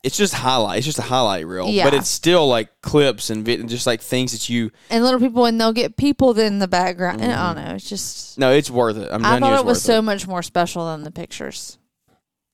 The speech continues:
Speaker 2: to
Speaker 1: Yeah.
Speaker 2: me.
Speaker 1: Yeah,
Speaker 2: I mean,
Speaker 1: I don't
Speaker 2: I
Speaker 1: even know
Speaker 2: love
Speaker 1: where
Speaker 2: the
Speaker 1: our pictures
Speaker 2: pictures.
Speaker 1: are.
Speaker 2: Well, I have 'em. <laughs> I never got 'em printed. I just have 'em all.
Speaker 1: Oh,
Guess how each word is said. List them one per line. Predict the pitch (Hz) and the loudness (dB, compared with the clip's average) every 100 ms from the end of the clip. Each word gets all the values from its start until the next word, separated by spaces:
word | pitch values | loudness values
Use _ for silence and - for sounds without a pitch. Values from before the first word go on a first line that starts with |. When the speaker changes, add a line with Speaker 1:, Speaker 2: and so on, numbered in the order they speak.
| _ 117 | _ -2
Speaker 2:
to | |
Speaker 1:
Yeah. | 110 104 - | 2 2 0
Speaker 2:
me. | - - | -10 -6
Speaker 1:
Yeah, | 107 | 0
Speaker 2:
I | 123 | 4
mean, | |
Speaker 1:
I | 269 | 4
don't | |
Speaker 2:
I | |
Speaker 1:
even | 262 165 | 4 4
know | |
Speaker 2:
love | 131 | 4
Speaker 1:
where | 117 | 4
Speaker 2:
the | |
Speaker 1:
our | 104 | 2
pictures | 113 110 185 | 0 0 -2
Speaker 2:
pictures. | 180 | -2
Speaker 1:
are. | 104 95 90 _ _ _ _ _ | -2 -2 -6 _ _ _ _ _
Speaker 2:
Well, | 202 190 | 0 2
I | 180 | 2
have | 185 180 | 0 -2
'em. | 175 | -2
<laughs> | 185 | 0
I | 214 | 0
never | 208 190 180 180 | 0 -2 -2 -2
got | 175 170 | -2 -4
'em | 170 165 | -6 -8
printed. | 175 170 170 165 165 - | -8 -6 -6 -8 -10 -8
I | 226 | -4
just | 233 | -4
have | 175 170 160 | -2 -4 -4
'em | 160 | -4
all. | 160 170 - _ - | -6 -6 -10 _ -14
Speaker 1:
Oh, | 107 | -14